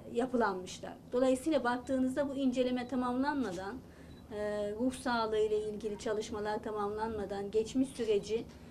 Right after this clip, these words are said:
ile ilgili kafamızdaki soru işaretlerinin cevabını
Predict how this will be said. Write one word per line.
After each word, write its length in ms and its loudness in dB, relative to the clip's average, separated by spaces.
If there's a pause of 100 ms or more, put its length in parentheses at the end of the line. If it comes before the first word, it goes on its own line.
(120)
ile 80 4
ilgili 340 2
kafamızdaki 720 2
soru 220 4
işaretlerinin 840 0
cevabını 680 0